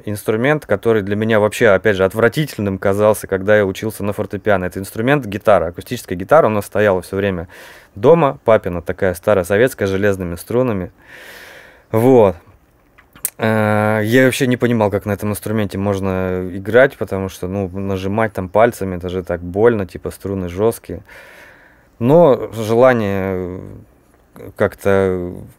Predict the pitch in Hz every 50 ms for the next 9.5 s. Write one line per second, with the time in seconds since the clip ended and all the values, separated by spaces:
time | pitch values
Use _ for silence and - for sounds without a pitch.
0 | _ _ _ _ _ _ _ _ _ _ _ _ - - 110 117 123 95 95 104
1 | 104 113 127 151 165 156 - - - - - 113 123 120 117 - 123 117 - _
2 | _ _ _ _ _ _ _ _ _ _ _ _ _ _ _ _ _ _ _ -
3 | - - 95 95 98 92 90 90 95 92 92 98 98 98 98 98 95 98 98 101
4 | 107 107 107 104 - 110 95 - 113 98 101 - - 101 95 - - 92 90 90
5 | 90 90 90 90 90 90 90 87 85 85 - - - - - - - - - -
6 | - - - 101 101 104 110 107 98 95 92 92 92 98 101 104 110 107 104 101
7 | 95 92 90 87 82 80 - - - 117 143 151 147 139 135 131 127 - - 95
8 | 92 - - 101 - - - - 98 92 92 92 - 92 92 87 85 95 - -
9 | 87 85 87 90 82 - 101 107 107 98